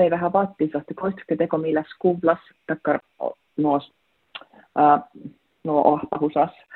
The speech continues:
No, tallehan kotki verteillä mahnuutakar jolta tai sohpamusat ei juiki kaskassa he monuni, että tallehan mi kotkilla oot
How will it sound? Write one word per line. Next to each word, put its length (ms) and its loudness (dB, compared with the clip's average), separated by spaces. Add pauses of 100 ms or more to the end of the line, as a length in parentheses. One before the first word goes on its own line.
(320)
No, 260 2
tallehan 560 4 (140)
kotki 500 0
verteillä 500 2
mahnuutakar 800 -2 (500)
jolta 440 0
tai 160 2 (440)
sohpamusat 760 0
ei 200 -2
juiki 300 -2
kaskassa 600 -12
he 200 -10 (400)
monuni, 420 0
että 180 -2
tallehan 320 4
mi 100 -2
kotkilla 480 -2
oot 180 2